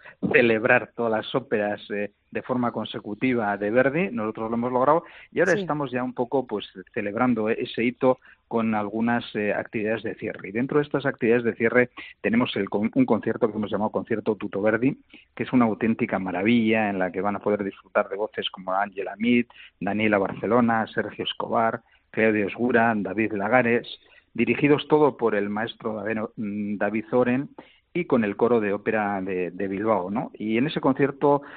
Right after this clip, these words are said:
Speaker 1: eh, bueno, y con la orquesta también, y,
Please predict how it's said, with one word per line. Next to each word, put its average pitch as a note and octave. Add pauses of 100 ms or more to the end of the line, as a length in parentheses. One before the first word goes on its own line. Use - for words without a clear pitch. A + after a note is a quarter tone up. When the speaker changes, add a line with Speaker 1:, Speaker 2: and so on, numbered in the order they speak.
(160)
Speaker 1:
eh, G2+
bueno, G#2+
y F#2
con G2
la F#2+
orquesta -
también, F#2+ (300)
y, A#2+